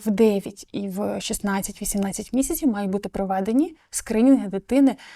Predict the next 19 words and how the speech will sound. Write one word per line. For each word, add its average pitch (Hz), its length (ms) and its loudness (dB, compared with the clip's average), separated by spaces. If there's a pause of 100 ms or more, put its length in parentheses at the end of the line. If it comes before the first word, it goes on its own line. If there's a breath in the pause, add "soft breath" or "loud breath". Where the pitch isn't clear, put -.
(380 loud breath)
на 320 340 4
можливий 214 800 2
розлад 196 320 -2
аутистичного 190 500 -4
спектру. - 420 -6
Це 240 140 2
не 226 140 8
означає, 240 360 2
що 247 160 2
ця 233 140 2
дитина, 226 460 6
якщо 196 300 -2
вона 208 180 0
матиме 202 420 0
негативний 196 500 -2
скринінг, 190 360 -6
не 208 160 2
має 196 440 0
його. 185 240 -10